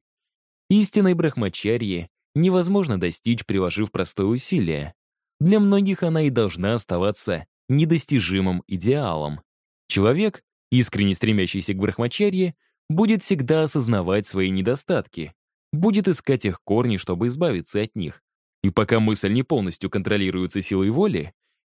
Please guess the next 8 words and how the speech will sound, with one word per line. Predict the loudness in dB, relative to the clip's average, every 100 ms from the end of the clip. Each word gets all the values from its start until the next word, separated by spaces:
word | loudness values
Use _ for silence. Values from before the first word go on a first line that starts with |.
| 0
истинное | 2 2 2 4
брахмачарье | 2 0 -2 -2 -4 -4 -2
отсутствует. | -2 0 -4 -4 -6 -4 -4 -6 _ _ _ _ _ _ -2
Невольная | 2 4 4 4 2
мысль | 0 -2 -2 -2
есть | 0 -2 -2
страдание | -4 -2 0 -2 0 0
ума, | 0 0 -2 -4